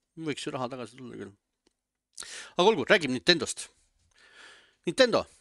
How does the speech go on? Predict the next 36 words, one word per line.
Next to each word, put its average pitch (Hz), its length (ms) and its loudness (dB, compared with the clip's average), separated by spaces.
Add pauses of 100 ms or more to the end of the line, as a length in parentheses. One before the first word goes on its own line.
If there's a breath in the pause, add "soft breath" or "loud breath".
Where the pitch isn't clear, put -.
millega 190 240 6
see 131 160 -2
Nintendo 170 480 2
hakkama - 220 -12
sai? 95 160 -10 (500)
Muski 208 260 0
viskasid 117 320 -6
nad 120 140 -6
välja, 151 240 6 (100)
ütlesid, 127 220 -8
et 135 80 2
aitab - 260 -2
küll, 151 160 2
mingit, 113 300 -8 (100)
äh, 113 240 -2
ei 135 100 -2
ole 139 200 0
siin 113 180 -6
mingit 113 240 -6
pornot 139 380 -2
vaja 143 180 2
meile 110 240 -2
siia 113 160 -4
Switchi. 127 380 -8 (580 loud breath)
Nii 117 160 -4
et, - 300 -8
äh, 110 260 -2
X-, - 160 -2
X-i 131 300 -6
viskasid 110 340 -8
ära, 120 140 2
äh, 120 180 -6
Sony 131 240 -4
viskas - 240 -8
ammu 135 240 -4
ära, 117 140 -2